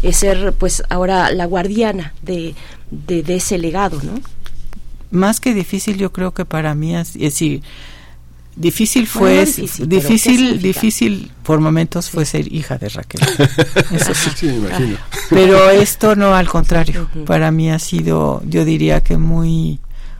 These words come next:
Speaker 2: muy sanador y es una labor entrañable.
Speaker 1: Ujú.
Speaker 3: Sí, qué maravilloso. Pues
Speaker 1: Sí.
Speaker 3: felicidades, Nora Satanovsky.
Speaker 2: No, y
Speaker 3: Estamos
Speaker 2: además,
Speaker 3: en esa
Speaker 2: digamos, en esto de recuperar,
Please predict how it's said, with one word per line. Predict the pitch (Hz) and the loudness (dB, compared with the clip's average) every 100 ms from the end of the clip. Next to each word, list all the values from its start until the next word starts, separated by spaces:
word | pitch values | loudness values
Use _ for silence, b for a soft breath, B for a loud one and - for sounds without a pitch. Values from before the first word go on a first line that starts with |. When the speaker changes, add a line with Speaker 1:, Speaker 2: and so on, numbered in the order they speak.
| b - 175 | b -8 0
Speaker 2:
muy | 175 196 | 2 2
sanador | 185 175 170 156 165 175 | 2 0 2 2 2 2
y | 170 | 0
es | 160 | 0
una | 170 156 147 | 0 0 0
labor | 139 139 139 - - - - - - | -2 -2 -4 -6 -14 -16 -16 -14 -8
entrañable. | 135 143 135 135 135 - - | -6 -2 -2 -2 -4 -12 -16
Speaker 1:
Ujú. | 180 - 151 | -14 -12 -14
Speaker 3:
Sí, | 135 - - - | -14 -14 -16 -14
qué | 110 | -12
maravilloso. | 95 87 85 87 - | -12 -14 -14 -16 -18
Pues | - 87 | -16 -12
Speaker 1:
Sí. | 95 | -10
Speaker 3:
felicidades, | 95 110 110 101 | -8 -4 -2 -2
Nora | 95 98 | 0 0
Satanovsky. | - 98 92 90 107 - B B | 0 0 -2 -2 -4 -4 B B
Speaker 2:
No, | - - | -2 0
y | 143 | 2
Speaker 3:
Estamos | |
Speaker 2:
además, | 175 175 180 214 | 4 4 4 4
Speaker 3:
en | 208 | 4
esa | |
Speaker 2:
digamos, | 196 190 185 185 | 6 4 2 2
en | 175 | 0
esto | 180 - 190 | 0 0 0
de | 160 | 0
recuperar, | 151 147 147 151 151 185 | 0 -2 -2 0 0 -2